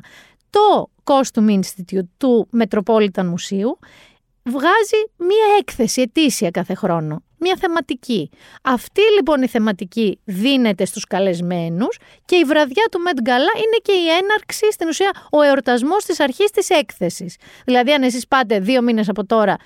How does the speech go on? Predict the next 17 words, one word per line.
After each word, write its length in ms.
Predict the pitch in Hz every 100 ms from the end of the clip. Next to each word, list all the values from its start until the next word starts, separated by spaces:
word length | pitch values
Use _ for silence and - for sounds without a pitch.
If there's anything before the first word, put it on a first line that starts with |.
| - -
στο 440 | - 233 226 220
Metropolitan 600 | 214 226 208 247 226 220
Μουσείο 300 | 208 202 -
και 100 | 202
θέλετε 220 | 240 226 208
να 100 | 202
δείτε 220 | 226 202
το 120 | 196
Costume 460 | 214 220 - 196 208
Institute, 360 | 202 185 214 175
την 140 | 214
έκθεσή 380 | 214 - 202 370 -
του, 160 | 453 - -
μπορείτε 300 | - 247 294
να 120 | 392 370
τη 120 | 285
δείτε. 340 | 233 202 190